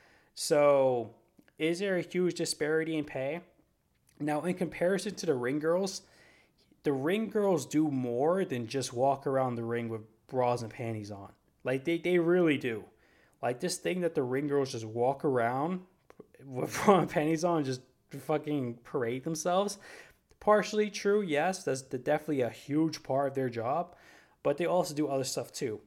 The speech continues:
Like, they do a lot of social media marketing stuff. They do a lot of, they're brand ambassadors, so they go to events, they, they, they meet fans, they do that kind of stuff as well. So it's not that they're just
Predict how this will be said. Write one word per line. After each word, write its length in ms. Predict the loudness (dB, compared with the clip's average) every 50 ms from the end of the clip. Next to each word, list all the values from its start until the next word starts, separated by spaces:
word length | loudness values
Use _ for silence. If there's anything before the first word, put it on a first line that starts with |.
| _ -10
Like, 120 | -10 -8
they 100 | -8 -6
do 220 | -4 -2 0 2
a 0 |
lot 220 | 2 4 4 2 2
of 80 | 0
social 340 | 0 -2 -2 -2 -2 -4 -6
media 320 | -6 -6 -4 -4 -2 -2 -2
marketing 460 | -2 -2 -2 -2 -4 -4 -6 -6 -6
stuff. 420 | -6 -6 -4 -2 -2 -2 -4 -6 -10 -20 -20 -20 -20 -20 _ _ _
They 140 | -6 -6 -6
do 260 | -6 -4 -2 0 2
a 20 | 2
lot 280 | 4 4 4 4 4
of, 200 | 2 0 -2 -4 -4
they're 100 | -4 -4
brand 400 | -2 -2 -2 -2 -2 0 0 -2
ambassadors, 720 | -2 0 0 0 0 0 -2 -4 -4 -2 -2 -2 -2 -4 -4
so 300 | -4 -4 -2 -2 -4 -4
they 120 | -8 -10
go 220 | -8 -6 -4 -4 -4
to 240 | -6 -6 -4 -4 -4
events, 500 | -4 -2 -2 -2 -2 -2 -4 -8 -10 -10
they, 160 | -8 -10 -10
they, 180 | -10 -10 -10 -10
they 220 | -10 -10 -12 -12 -12 -12 -8
meet 240 | -8 -8 -8 -8
fans, 380 | -6 -4 -4 -2 -2 -2 -4 -4
they 80 | -6 -6
do 160 | -6 -4 -2
that 220 | -2 -2 -2 -2
kind 160 | -4 -6 -4 -4
of 60 | -4
stuff 240 | -6 -6 -6 -6 -8
as 120 | -12 -10
well. 400 | -8 -6 -4 -4 -4 -4 -6 -12 _ -20 -20 -20 -20 -20 _
So 220 | -2 0 2 4 4
it's 120 | 4 2
not 460 | 2 0 0 0 0 -2 -2 -4 -8 _ _ _ _ _ -4
that 340 | -2 -2 -2 -2 -4 -4
they're 220 | -4 -2 0 0 -2
just 840 | -4 -6 -8 -4 -2 -2 -2 -2 -2 -4 -6 -6 -6 -8 -8 -8